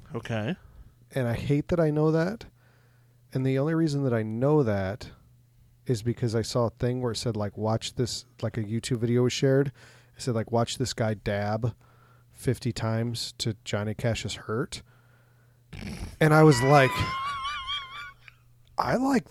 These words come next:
Speaker 2: Johnny Cash. What's he?" So I, in, in my head, I had already decided dabbing was, like,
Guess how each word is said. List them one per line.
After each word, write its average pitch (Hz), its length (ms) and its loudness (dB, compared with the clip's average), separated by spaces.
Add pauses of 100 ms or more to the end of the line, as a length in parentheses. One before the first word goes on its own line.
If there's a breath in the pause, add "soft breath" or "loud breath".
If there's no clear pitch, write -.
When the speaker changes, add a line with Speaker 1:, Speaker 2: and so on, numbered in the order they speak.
(160)
Speaker 2:
Johnny 117 320 -2
Cash. 131 480 2
What's 208 200 0
he?" 247 140 6 (460)
So 170 220 2
I, 190 120 6
in, 233 180 0 (260)
in 165 100 2
my 170 140 4
head, 196 280 0
I 139 80 6
had 131 100 6
already 143 180 4
decided 123 480 2
dabbing 151 500 2 (480 loud breath)
was, 131 220 4
like, 120 400 2